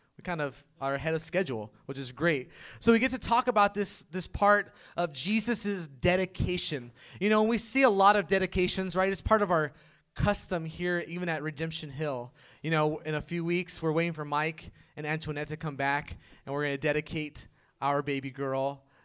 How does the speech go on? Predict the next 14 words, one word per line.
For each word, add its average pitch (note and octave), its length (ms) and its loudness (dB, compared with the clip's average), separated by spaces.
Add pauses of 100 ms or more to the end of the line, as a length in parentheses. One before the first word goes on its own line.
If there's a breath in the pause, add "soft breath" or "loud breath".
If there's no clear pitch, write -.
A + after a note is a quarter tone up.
uh, B2+ 460 -2 (100)
here D#3 260 -4
at D3 80 -6
the C#3 80 -8
front C#3+ 420 -6
with C#3+ 140 -8
our C3 120 -6
church - 380 -8
family. B2+ 540 -10 (420 soft breath)
So F#3 140 -2
this B3+ 180 4
is B3 120 -4
a A3 80 2
custom C3+ 840 -2